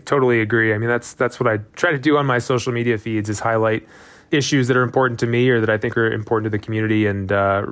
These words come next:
resources, you know, rental relief, programs that can help people live, you know, comfortable and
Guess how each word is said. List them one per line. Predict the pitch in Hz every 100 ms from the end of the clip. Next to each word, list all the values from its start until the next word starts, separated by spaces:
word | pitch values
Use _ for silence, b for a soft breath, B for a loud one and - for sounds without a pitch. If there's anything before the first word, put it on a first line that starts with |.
| -
resources, | 123 120 - 113 107 113 107 101 113 117
you | 107
know, | 98
rental | 113 107 104
relief, | 101 98 101 98 -
programs | - 117 110 107 104 101
that | 107 - B B B
can | 107
help | 110 107
people | 113 104 104 101 -
live, | 104 104 101 - -
you |
know, | 104
comfortable | 104 113 120 113 107
and | 101 98